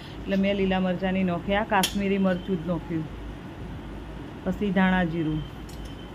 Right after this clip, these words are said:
થોડું મીઠું,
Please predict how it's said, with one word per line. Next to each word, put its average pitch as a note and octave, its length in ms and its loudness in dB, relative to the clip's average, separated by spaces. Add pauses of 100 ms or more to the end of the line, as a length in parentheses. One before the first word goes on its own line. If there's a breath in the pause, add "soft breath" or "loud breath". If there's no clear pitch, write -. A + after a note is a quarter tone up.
(2250)
થોડું G#3+ 260 6
મીઠું, F#3 600 4